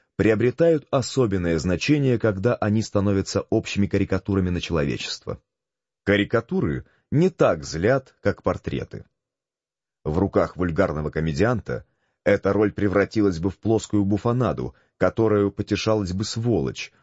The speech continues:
но которая заставляла бы порядочных людей пожимать плечами. Умный же и талантливый актёр может сообщить ей два-три естественных штриха и тем зажечь в ней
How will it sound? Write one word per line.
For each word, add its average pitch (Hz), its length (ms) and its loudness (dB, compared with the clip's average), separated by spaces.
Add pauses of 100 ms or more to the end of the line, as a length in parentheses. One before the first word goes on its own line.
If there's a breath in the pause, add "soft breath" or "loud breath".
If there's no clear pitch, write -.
(140)
но 90 280 2
которая 82 480 -2
заставляла 80 580 -2
бы 76 140 -4
порядочных 90 640 -2
людей 65 400 -4 (200 soft breath)
пожимать 101 440 0
плечами. 60 520 -6 (840)
Умный 120 400 4
же 87 160 0
и - 140 -2
талантливый 87 600 0
актёр 92 380 0 (280 soft breath)
может 98 320 2
сообщить 101 520 0
ей 107 360 0
два-три 85 600 0
естественных 78 640 -2
штриха 131 500 -2 (360 soft breath)
и 180 240 2
тем 147 340 2
зажечь 107 640 0
в 95 80 -4
ней 104 240 2